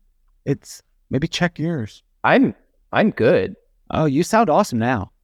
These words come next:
Speaker 1: That's my, dude, I've been having so many technical difficulties. I just reset up our studio, and I'm sure I screwed something up. We just had a consultant come out here and fix all this stuff, and I probably messed with it. So we'll blame it all on me.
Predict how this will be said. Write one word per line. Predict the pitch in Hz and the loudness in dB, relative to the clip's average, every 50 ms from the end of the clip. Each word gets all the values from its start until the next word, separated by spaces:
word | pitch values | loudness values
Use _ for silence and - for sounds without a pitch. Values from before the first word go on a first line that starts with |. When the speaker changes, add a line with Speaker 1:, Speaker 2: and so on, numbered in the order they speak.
| _ _ | _ _
Speaker 1:
That's | - 202 262 - | 2 2 2 2
my, | - 190 185 190 - _ _ _ _ _ _ _ - | 0 -2 -2 -2 -4 _ _ _ _ _ _ _ -2
dude, | - 196 165 160 147 - _ _ _ _ - | 0 2 2 0 -2 -6 _ _ _ _ -2
I've | 190 220 233 | 0 0 2
been | 190 214 165 | 2 2 2
having | 175 175 165 147 147 139 | 2 2 2 2 0 -4
so | - - - 190 190 202 208 | -4 -4 -4 -2 0 2 2
many | 226 226 214 208 180 | 2 2 2 0 -2
technical | - - 170 165 - - 185 165 - 156 156 | -4 -4 -4 -4 -2 -4 -4 -2 -2 -2 -2
difficulties. | 135 - 131 - 160 - - 160 160 160 - - 202 208 214 220 - - | 0 0 -2 -2 -2 -4 -2 -2 -2 -2 -2 -2 -2 -2 -2 -4 -6 -6
I | - 139 143 | -4 -4 -2
just | 123 156 180 175 - - | 0 0 0 0 0 0
reset | 175 175 156 - - 170 | -2 -2 0 0 0 0
up | 165 160 - | 0 0 -2
our | 165 143 | -2 -4
studio, | - - - - - 160 165 165 190 196 202 208 214 214 214 _ _ _ _ _ _ _ _ _ _ - | -4 -8 -8 -4 -2 -2 0 0 0 0 2 2 2 0 -2 _ _ _ _ _ _ _ _ _ _ -2
and | 190 190 | 0 0
I'm | 185 | 0
sure | 165 - - - 220 226 | 0 -2 -2 0 0 2
I | 220 | 0
screwed | 196 - - - 196 180 | 0 -2 -4 -6 -4 -2
something | - 185 160 151 151 143 135 | -2 -2 0 0 0 2 2
up. | 123 113 - | 0 0 0
We | - 151 165 | -2 -4 -2
just | - 294 302 - | -2 -2 -2 0
had | - 240 202 | 0 0 0
a | 180 156 | 0 0
consultant | - 170 156 - - 151 147 - 139 110 - | 0 -2 -2 -2 -2 -4 -4 -4 -6 -6 -4
come | - 147 139 135 | -2 0 0 2
out | 131 135 120 | 0 0 0
here | 120 135 139 | 0 0 0
and | 127 117 117 110 - | 0 0 -2 -4 -6
fix | _ - - 151 147 - - | _ -4 -4 -4 -2 -2 0
all | 165 151 | 2 2
this | 143 147 143 - | 2 0 -2 -2
stuff, | - 165 151 147 143 - - _ _ _ _ _ _ _ _ _ _ _ _ _ _ _ - | 0 2 2 2 0 -2 -8 _ _ _ _ _ _ _ _ _ _ _ _ _ _ _ -2
and | 139 143 147 | 0 2 2
I | |
probably | 151 - 160 160 143 135 131 113 123 117 110 | 2 2 2 2 2 2 0 0 0 0 0
messed | 110 113 110 101 - - - | 0 0 -2 -4 -6 -6 -6
with | 95 95 | -4 -4
it. | 87 - | -4 -6
So | - - 127 120 117 120 | -4 -2 0 0 2 2
we'll | 120 120 139 156 | 2 2 0 -2
blame | 151 - 185 185 175 170 | 0 0 0 2 2 2
it | 165 151 | 2 0
all | 143 135 135 131 | 2 2 0 0
on | 120 117 110 110 | 0 -2 -2 -4
me. | 110 110 110 110 117 110 | -4 -4 -4 -4 -6 -8